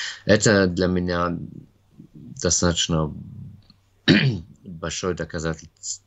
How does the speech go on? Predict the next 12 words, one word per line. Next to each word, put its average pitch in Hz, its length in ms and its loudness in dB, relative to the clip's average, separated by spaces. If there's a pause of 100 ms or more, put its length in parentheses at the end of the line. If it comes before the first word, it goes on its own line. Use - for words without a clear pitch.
(120)
э, 80 360 -2 (520)
того, 90 480 2 (760)
эм, 90 480 4 (440)
что - 640 4 (240)
переходы 92 840 2
были 90 480 -2 (720)
такие, 85 440 0 (200)
э, 80 140 -4 (240)
плавные, 80 640 2 (280)
то - 100 -6
есть - 300 -6
нет 95 520 2